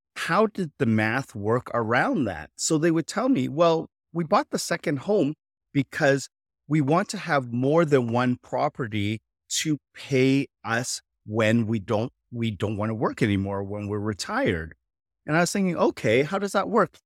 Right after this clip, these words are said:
So my parents would tell me that they had a tenant paying down either a majority of their mortgage so that they would one day have that house paid off, and the next tenant that comes in would be essentially paying them.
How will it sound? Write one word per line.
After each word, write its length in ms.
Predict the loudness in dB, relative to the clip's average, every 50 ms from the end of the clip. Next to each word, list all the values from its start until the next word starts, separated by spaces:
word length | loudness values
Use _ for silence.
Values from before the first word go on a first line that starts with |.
| _ _
So 180 | -8 -6 -6 -4 -2
my 140 | -2 -4 -4
parents 340 | -2 -2 -2 -2 -2 -2 -6
would 120 | -8 -8
tell 140 | -6 -4 -4
me 100 | -2 0
that 180 | 0 0 -2
they 160 | 0 -2 0 0
had 240 | 0 0 -2 -2 -4 -10
a 80 | -12 -12 _ -16
tenant 520 | -16 -12 -8 -6 -4 -2 -2 -2 -2 -6 _ _ _ _ _ _ _ _ _ _ _ _ _ 0
paying 540 | 2 2 2 2 2 0 0 0 0 0
down 400 | 0 2 2 2 2 2 0 -2 -4 -4
either 340 | -4 -2 0 0 0 0 -2 _
a 60 | 0 2
majority 540 | 2 2 2 2 2 2 2 2 2 2
of 160 | 2 2 2 0
their 140 | -2 -2
mortgage 640 | -2 -2 -4 -4 -6 -6 -6 -6 -6 -6 -6 -8 -12 -8
so 200 | -2 2 2 4
that 180 | 4 4 2 0 _ -10
they 300 | -2 0 2 2 2 2
would 260 | 0 -2 -4 -4 -2
one 220 | 2 2 2 4
day 220 | 4 2 2 0 0
have 440 | -4 -8 -8 -4 -2 -2 -2 2
that 220 | 2 2 2 0 _ _ _
house 320 | -12 -4 -4 -2 -4 -4
paid 320 | -8 _ -4 -2 -2 0 0
off, 380 | 0 0 0 0 -2 -4 -8 _ _ _ _ _ _ _ _ _ _ _
and 300 | 0 2 4 4 4 4
the 80 | 4 6
next 380 | 6 6 4 2 0 -4 -8 -4
tenant 320 | -2 0 0 0 0 0
that 120 | -4 -4
comes 300 | -4 -4 -4 -4 -4 -4
in 160 | -4 -4 -4 -2 0
would 180 | 0 0 0
be 160 | 0 -2 -2 0
essentially 520 | 0 -2 0 0 0 0 0 -2 -2 -2 -2
paying 640 | -2 -2 0 2 4 4 6 4 4 2 0 -4 -6
them. 640 | 0 2 4 4 4 4 2 0 -4 -8 -10 -12